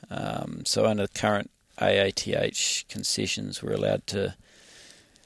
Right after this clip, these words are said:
use what's termed herding. Um, so you, you don't see much of this happening on social media anymore because the videos are, are deleted quick smart for obvious reasons.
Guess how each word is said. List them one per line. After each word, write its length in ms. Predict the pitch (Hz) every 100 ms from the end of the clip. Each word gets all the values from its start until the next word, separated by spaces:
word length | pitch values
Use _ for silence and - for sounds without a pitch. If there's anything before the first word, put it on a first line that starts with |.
| _
use 300 | - 113 107
what's 220 | 104 98
termed 260 | - 110 95
herding. 680 | - - 107 113 135 156 180 - - -
Um, 600 | - 50 - - - - - - _ _ _ - - _ - - -
so 260 | - - 101
you, 260 | 101 101 101 -
you 220 | - -
don't 260 | - 65 -
see 260 | - 117 104
much 340 | 110 107 -
of 60 | 104
this 200 | 98 -
happening 500 | 110 - 101 101 95 - - - - - -
on 120 | 110
social 340 | - 113 -
media 360 | 113 123 117 113
anymore 500 | 117 110 110 127 160
because 320 | 156 110 104
the 60 | 104 101
videos 380 | 107 107 104 95
are, 380 | 98 98 - -
are 100 | 113
deleted 520 | - 104 107 104 -
quick 240 | - - -
smart 380 | 104 104 117 - _ _
for 320 | - - 95
obvious 380 | 104 101 101 -
reasons. 640 | 104 104 98 104 - -